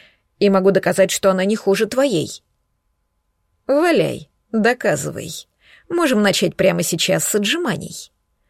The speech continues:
согласился я, с трудом представляя, как он будет делать это в кошачьем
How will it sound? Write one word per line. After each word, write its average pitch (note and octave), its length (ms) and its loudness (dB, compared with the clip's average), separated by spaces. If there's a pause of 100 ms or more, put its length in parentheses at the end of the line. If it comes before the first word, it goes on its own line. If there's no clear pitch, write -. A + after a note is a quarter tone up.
(200)
согласился G3 840 2
я, F#3+ 340 2 (360)
с - 140 -10
трудом B3+ 440 2
представляя, G#3 640 2
как A3+ 280 0
он G3 160 4
будет F3+ 260 2
делать A3+ 380 2
это F3 160 -2
в - 80 -10
кошачьем F#3 640 -2